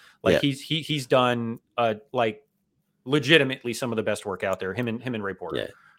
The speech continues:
Speaker 2: Yeah,
Speaker 1: So, I
Speaker 2: definitely.
Speaker 1: mean, y-, y-, you can't, you can't go wrong.
Speaker 2: Oh, no. And I mean,
Speaker 1: So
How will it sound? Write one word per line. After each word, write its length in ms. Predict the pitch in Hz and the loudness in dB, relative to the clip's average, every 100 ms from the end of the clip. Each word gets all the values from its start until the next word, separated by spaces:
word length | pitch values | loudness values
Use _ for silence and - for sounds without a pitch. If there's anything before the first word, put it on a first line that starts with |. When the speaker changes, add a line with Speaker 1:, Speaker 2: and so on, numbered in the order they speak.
| - 95 | 0 2
Speaker 2:
Yeah, 40 | |
Speaker 1:
So, 140 | - 107 | 4 6
I 40 | |
Speaker 2:
definitely. 260 | 101 117 - | 6 4 -2
Speaker 1:
mean, 80 | 123 | -4
y-, 60 | 143 | -6
y-, 40 | 127 | -6
you 60 | |
can't, 340 | 120 139 117 123 | 0 2 2 -2
you 80 | |
can't 200 | 117 110 | -4 -4
go 60 | 95 | -4
wrong. 200 | 80 78 _ _ _ - - - _ _ - | -8 -10 _ _ _ -20 -20 -20 _ _ 2
Speaker 2:
Oh, 120 | 78 | 4
no. 240 | 82 71 - | 2 0 -4
And 180 | 76 80 | -4 -2
I 40 | |
mean, 240 | 90 82 | -2 -2
Speaker 1:
So 80 | - | 0